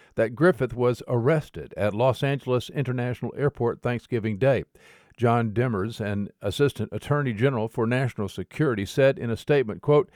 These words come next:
"Despite receiving warnings not to go,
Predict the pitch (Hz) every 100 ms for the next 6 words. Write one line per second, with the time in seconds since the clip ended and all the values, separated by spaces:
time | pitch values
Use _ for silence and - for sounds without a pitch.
0 | - _ _ _ - 139 - - 160 175
1 | 135 120 147 120 110 117 117 110 95 113
2 | 139 - - - _ - 107 117 95 110